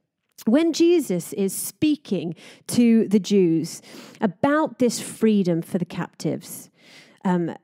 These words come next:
what is he actually talking about? What is he talking about? What is a captive? Now, a captive is one that is carried away against their will. A captive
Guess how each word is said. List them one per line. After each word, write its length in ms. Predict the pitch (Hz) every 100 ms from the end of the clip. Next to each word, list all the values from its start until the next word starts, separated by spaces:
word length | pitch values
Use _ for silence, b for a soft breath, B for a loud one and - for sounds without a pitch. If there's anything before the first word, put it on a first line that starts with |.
| _ -
what 320 | 226 311 359
is 200 | 330 -
he 180 | 294 254 -
actually 540 | 233 - - 226 202
talking 420 | - 202 175 175
about? 320 | 151 143 123 196
What 280 | 220 320
is 60 | 320
he 100 | 311
talking 380 | - 208 - 175
about? 240 | 165 156
What 360 | 208 330 330 339
is 140 | 311
a 60 | 269
captive? 1080 | _ - - 220 - - 170 135 - - _ B B B B B B B B B B B B
Now, 160 | 285 269
a 60 | 262
captive 760 | - 370 349 - 202 175 190
is 200 | - 214
one 440 | 196 208 190 175 180
that 160 | 190 214
is 140 | 196 -
carried 640 | - - 262 277 285 294 - b b b
away 640 | 233 233 202 170 160 165 - _ -
against 720 | 185 208 190 - - - - -
their 160 | 190
will. 340 | 170 151 95 - _ _ _ _ _ _ _ - -
A 60 | 226
captive 720 | - 294 277 - 190 202 -